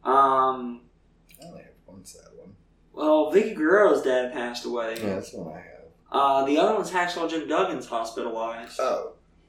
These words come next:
Speaker 2: yeah.
Speaker 1: He went in last night sometime.
Speaker 2: Yeah, he, um, his wife updated. He
Speaker 1: I didn't
Speaker 2: had,
Speaker 1: see the
Speaker 2: oh,
Speaker 1: update.
Speaker 2: yeah, his wife just, yeah, it, she updated that, um,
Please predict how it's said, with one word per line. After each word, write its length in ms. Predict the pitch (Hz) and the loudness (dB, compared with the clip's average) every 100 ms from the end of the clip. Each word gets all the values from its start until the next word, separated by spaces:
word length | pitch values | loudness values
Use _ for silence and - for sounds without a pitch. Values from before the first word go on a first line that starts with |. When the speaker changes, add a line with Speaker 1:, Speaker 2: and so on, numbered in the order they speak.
| _ | _
Speaker 2:
yeah. 320 | 107 101 87 - - | 2 2 2 -6 -10
Speaker 1:
He 120 | - | -6
went 180 | 160 160 | -2 -2
in 140 | 147 | -2
last 280 | 147 143 - | -4 -4 -6
night 220 | 285 - | -8 -8
sometime. 560 | - 123 123 117 117 104 | -10 -12 -10 -10 -8 -6
Speaker 2:
Yeah, 260 | 87 76 | -4 -6
he, 480 | - 127 120 120 120 | -10 -14 -12 -6 -4
um, 380 | 98 95 90 92 | -4 -6 -8 -10
his 160 | 110 | -12
wife 340 | 95 98 110 110 | -4 -2 -2 -4
updated. 680 | 98 - 85 78 82 80 - _ _ - | -8 -8 -10 -8 -10 -12 -16 _ _ -10
He 120 | 107 | -2
Speaker 1:
I 60 | 147 | 0
didn't 100 | 165 | 0
Speaker 2:
had, 40 | |
Speaker 1:
see 140 | - 139 | -2 -4
the 180 | 127 110 | -4 -2
Speaker 2:
oh, 40 | |
Speaker 1:
update. 80 | 113 - - - - | 0 0 -4 -12 -18
Speaker 2:
yeah, 60 | |
his 220 | 107 98 | -14 -8
wife 260 | 95 98 - | -4 -6 -8
just, 340 | 107 92 - 92 | -12 -14 -14 -8
yeah, 240 | 90 76 | -6 -6
it, 380 | - 90 85 - | -8 -12 -14 -14
she 200 | - 101 | -12 -2
updated 680 | 95 - 104 98 98 92 87 | -2 -2 -6 -6 -8 -10 -12
that, 440 | 101 90 87 - - _ _ _ _ _ _ _ | -6 -4 -4 -8 -14 _ _ _ _ _ _ _
um, 540 | 98 90 82 82 85 | -12 -10 -10 -12 -20